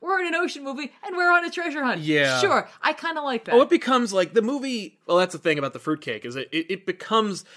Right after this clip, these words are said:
Speaker 2: it's like Treasure of the Sierra Madre at one point.
Speaker 1: I know, I
Speaker 2: Like, and
Speaker 1: know.
Speaker 2: we're like, "What?"
Speaker 1: Right.
Speaker 2: By the way, I appreciated that. I, it was nice I was worried after seeing Justice League.
Speaker 1: Yeah.
Speaker 2: 'Cause there's a sequence where we go to Atlantis, and Atlantis, or at least that's, that's the implication. I don't care what the,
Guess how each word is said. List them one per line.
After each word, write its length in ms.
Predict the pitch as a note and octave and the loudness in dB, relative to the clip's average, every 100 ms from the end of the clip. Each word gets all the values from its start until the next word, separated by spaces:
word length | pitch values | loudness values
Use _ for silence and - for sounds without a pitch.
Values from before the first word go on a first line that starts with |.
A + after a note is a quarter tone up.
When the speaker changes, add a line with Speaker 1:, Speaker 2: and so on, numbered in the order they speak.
| - | -8
Speaker 2:
it's 160 | - B3+ | -2 2
like 140 | C#4+ | 0
Treasure 280 | - C#4 D4 | 4 6 8
of 40 | F4 | 6
the 80 | B3+ | 4
Sierra 320 | D4 D4+ G#3+ | 4 6 6
Madre 440 | F#3 A#3+ C#4 C#4 | 8 6 6 6
at 80 | C4+ | 4
one 180 | C4 C4 | 4 -2
point. 420 | - C4+ C4+ B3+ | 2 2 2 0
Speaker 1:
I 80 | F3+ | -8
know, 240 | F3+ G#2+ G#2+ | -10 -12 -4
I 60 | - | 2
Speaker 2:
Like, 100 | A3 | 2
and 80 | |
Speaker 1:
know. 60 | A3+ | 6
Speaker 2:
we're 100 | B3 | 6
like, 140 | A#3+ E3 | 6 4
"What?" 560 | F#3+ C4+ D#4 E4 B3+ - _ | 4 8 8 8 4 -8 _
Speaker 1:
Right. 420 | B3+ G#3+ D#3+ - | -6 -4 -4 -2
Speaker 2:
By 180 | F3 A#3+ | 4 6
the 60 | A#3+ | 6
way, 300 | C4 F#3+ E3+ | 6 4 0
I 80 | C#3 | 0
appreciated 600 | D3 - C4 - D3+ A#2+ | -2 -2 -6 -4 -4 -4
that. 180 | A2+ - _ - | -8 -10 _ -8
I, 80 | - | -6
it 60 | F#3+ | -2
was 180 | G3 E3+ | -4 -2
nice 400 | G#3+ A3 - - _ _ _ _ _ - - | -4 -4 -8 -14 _ _ _ _ _ -10 2
I 100 | D4 | 4
was 220 | F4 A#2+ | 4 2
worried 460 | D#3 C#3+ G2+ G2 - | 0 0 -4 -16 -8
after 260 | C3+ C#3+ D3 | -6 -6 -8
seeing 180 | D3 | -10
Justice 320 | C3+ A#2+ A#2 - | -8 -10 -12 -18
League. 280 | - - _ | -20 -20 _
Speaker 1:
Yeah. 280 | E3+ C3+ D3 _ | -16 -16 -16 _
Speaker 2:
'Cause 100 | F#3+ | -4
there's 160 | G#3 A3+ | -2 -2
a 60 | |
sequence 500 | G#3+ A3+ F#3 D#3+ C3+ | -4 -6 -4 -6 -6
where 240 | C#3 C3+ C3 | -8 -6 -6
we 140 | C3 | -6
go 340 | B2 A#2+ A#2 A2+ | -6 -6 -6 -10
to 140 | - A#2 | -12 -12
Atlantis, 600 | A2+ F#2 F2+ G2 G2 - | -12 -14 -12 -12 -12 -14
and 260 | - A#2 A#2+ | -10 -10 -8
Atlantis, 440 | B2 D#3+ F#3 D#3 | -8 -8 -6 -8
or 160 | - D3 | -6 -4
at 100 | D3 | -4
least 240 | F3 F3 | -6 -6
that's, 260 | D#3+ D#3+ - _ - - | -6 -6 -8 _ -16 0
that's 160 | F#3+ | 0
the 160 | G#3+ B3+ | 0 0
implication. 600 | B3+ A#3+ - F#3 D3+ C3+ | 0 -2 -4 -2 -2 -2
I 40 | |
don't 100 | E3+ | -6
care 180 | - A3+ | -2 2
what 140 | G#3+ G#3+ | 2 2
the, 140 | F3+ | -6